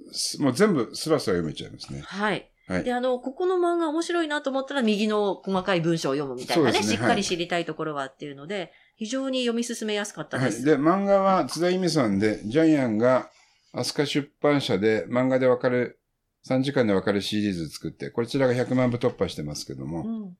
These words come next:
Speaker 2: うん。
Speaker 1: え、このメインの漫画家さんですね。
Speaker 2: はい。
Speaker 1: はい。だから非常に書き慣れていますね。
Speaker 2: うん。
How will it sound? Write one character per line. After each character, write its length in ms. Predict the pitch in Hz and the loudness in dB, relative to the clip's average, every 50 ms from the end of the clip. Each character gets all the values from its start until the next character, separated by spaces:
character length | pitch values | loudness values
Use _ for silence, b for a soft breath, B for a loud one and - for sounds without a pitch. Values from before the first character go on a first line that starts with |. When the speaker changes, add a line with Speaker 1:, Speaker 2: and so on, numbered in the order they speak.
| _ _ _ _ _ | _ _ _ _ _
Speaker 2:
う 40 | - | -8
ん。 20 | |
Speaker 1:
え、 60 | 104 - | -6 -2
こ 120 | - 135 | 0 2
の 120 | 143 143 | 4 6
メ 180 | 143 151 160 156 | 6 6 6 6
イ 100 | 139 123 | 4 4
ン 80 | 110 104 | 2 2
の 140 | 113 117 | 0 2
漫 160 | 107 107 104 101 | 2 2 2 2
画 100 | 98 90 | 0 -4
家 100 | 92 90 | -6 -6
さ 160 | - 90 82 | -4 -4 -4
ん 80 | 78 | -2
で 80 | 71 67 | -4 -6
す 140 | - - 65 | -8 -6 -4
ね。 80 | 85 | -2
Speaker 2:
は 240 | 101 104 233 247 233 | 0 0 0 0 -2
い。 60 | 170 | -2
Speaker 1:
は 140 | - 104 104 | -2 -4 -4
い。 100 | 78 78 | -4 -2
だ 120 | - 123 127 | -4 -2 0
か 80 | 147 127 | 2 0
ら 180 | 110 95 85 | 0 0 -2
非 140 | 113 123 123 | -4 -6 0
常 180 | 135 151 151 147 | 2 4 4 4
に 120 | 143 127 | 4 2
書 100 | - 127 | 0 -4
き 100 | 123 - | -2 2
慣 120 | 151 151 147 | 2 2 2
れ 100 | 135 107 | 2 0
て 100 | - 85 | -2 -6
い 60 | 76 | -8
ま 100 | 71 69 | -8 -10
す 140 | - - 69 | -10 -8 -6
ね。 160 | 98 110 - | -6 -4 -4
Speaker 2:
う 160 | 240 262 262 233 | -2 -2 -2 -4
ん。 80 | 196 | -4